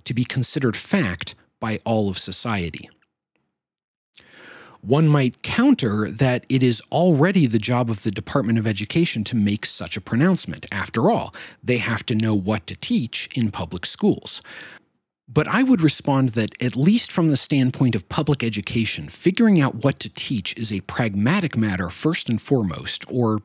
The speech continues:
at least it should be, and significantly distinct in quality and scale from a legal mandate regarding what is allowed to be taught to children in general by anyone and at any place or time within the legal jurisdiction.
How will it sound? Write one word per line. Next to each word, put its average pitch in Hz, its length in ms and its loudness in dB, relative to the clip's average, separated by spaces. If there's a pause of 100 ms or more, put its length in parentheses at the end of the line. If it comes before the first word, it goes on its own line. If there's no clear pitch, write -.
at 101 160 -8
least 113 240 -2
it - 80 -12
should 110 240 -6
be, 76 220 -10 (420)
and 135 380 2
significantly 170 760 2
distinct 127 600 0
in 113 80 0
quality 156 560 2
and 113 120 2
scale - 640 -2 (240)
from 131 220 0
a 120 40 2
legal 175 360 6
mandate 135 580 6
regarding 110 540 0
what 135 160 4
is 156 140 2
allowed 120 440 0
to 110 100 -6
be 90 200 -10
taught - 320 -4
to 117 100 -4
children 107 420 -2
in 98 120 -4
general 98 560 0
by 104 280 -2
anyone 95 680 2
and 113 160 0
at - 160 -6
any 180 200 6
place 107 460 -2
or 160 180 4
time 92 560 -6
within 113 300 0
the 107 80 -2
legal 101 320 -4
jurisdiction. - 800 -6